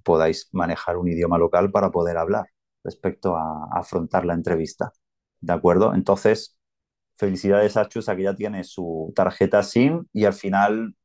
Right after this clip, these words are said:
también lo nombramos porque son pequeños pasos que hay que dar frente a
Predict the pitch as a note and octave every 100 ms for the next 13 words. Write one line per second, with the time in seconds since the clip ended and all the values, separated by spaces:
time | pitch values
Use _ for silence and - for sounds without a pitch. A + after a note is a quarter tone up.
0 | _ G2 G2 G#2 G#2+ G#2+ A2 A2 A2 A2+
1 | A#2 - G#2+ - G2+ A2 A2+ G#2+ A2 A2+
2 | A2+ A2+ G#2+ - A#2+ - B2+ C#3 _ _
3 | - G2 G2+ G#2 G#2+ A#2 C3 - G2 G2
4 | G2+